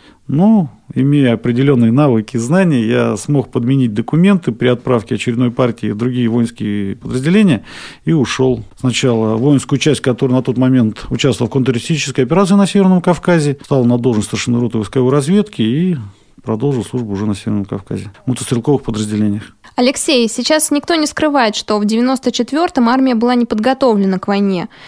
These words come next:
Speaker 2: В Чечню были отправлены молодые бойцы. Даже, скажу, не велась адекватная работа с журналистами. Они освещали и нашу сторону, и сторону противника.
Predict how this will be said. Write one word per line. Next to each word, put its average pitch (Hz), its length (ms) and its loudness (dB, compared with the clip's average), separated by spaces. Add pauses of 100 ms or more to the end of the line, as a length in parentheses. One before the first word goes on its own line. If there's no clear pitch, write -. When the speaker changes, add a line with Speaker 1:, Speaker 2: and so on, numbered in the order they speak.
(180)
Speaker 2:
В - 60 -20
Чечню 320 400 0
были 262 200 2
отправлены 254 440 2
молодые 226 460 2
бойцы. 233 580 -2 (500)
Даже, 226 200 0
скажу, 247 320 0
не 254 140 2
велась 247 340 0
адекватная 247 500 0
работа 233 380 0
с 226 60 0
журналистами. 233 800 0
Они 202 200 0
освещали 226 720 -2 (380)
и 247 360 0
нашу 247 460 0
сторону, 226 560 0
и 214 40 0
сторону 233 360 2
противника. 214 840 0